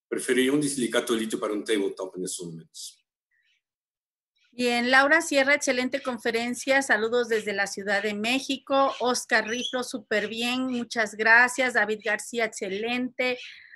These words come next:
Speaker 2: Bueno, lo demás son muchas, este, felicitaciones, doctor. Parece ser que las preguntas. Arturo Gastelum, gracias, excelente ponencia. Enrique Aro, gracias. Jaime desde Venezuela, presente.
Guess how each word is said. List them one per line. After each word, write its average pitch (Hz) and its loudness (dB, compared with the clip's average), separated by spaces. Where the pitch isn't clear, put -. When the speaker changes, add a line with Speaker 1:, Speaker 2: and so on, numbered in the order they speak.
Speaker 2:
Bueno, 247 4
lo 233 6
demás 240 6
son 285 4
muchas, 302 4
este, 220 -2
felicitaciones, 226 -2
doctor. 240 0
Parece 226 0
ser 226 -8
que 233 -6
las 220 -2
preguntas. 233 0
Arturo 240 2
Gastelum, 233 2
gracias, 226 4
excelente 214 -6
ponencia. 254 0
Enrique 220 -2
Aro, 220 4
gracias. 247 2
Jaime 233 4
desde 202 -2
Venezuela, 233 0
presente. 247 -4